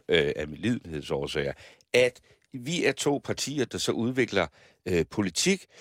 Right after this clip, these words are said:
men vi har det udgangspunkt, at vi er et meget lille land i et, øh, Europa i krise, og et Europa, som mister indflydelse i verden. Så det, som vi som vælgere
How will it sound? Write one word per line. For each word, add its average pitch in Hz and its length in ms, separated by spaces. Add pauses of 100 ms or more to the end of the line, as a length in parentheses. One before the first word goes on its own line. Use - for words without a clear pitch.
(160)
men 107 180
vi 107 60
har 143 260
det 143 180
udgangspunkt, 143 760 (180)
at 131 120
vi 165 80
er 156 40
et - 100
meget 87 460
lille 107 180
land 117 240 (540)
i 123 280
et, 104 260 (200)
øh, 78 420 (100)
Europa 135 540 (280)
i 110 80
krise, 131 600 (360)
og 104 100
et 101 100
Europa, 98 440
som - 180
mister 87 320
indflydelse 85 540
i 71 80
verden. 117 320
Så - 180
det, 175 300
som 120 180
vi 117 60
som 87 260
vælgere 147 380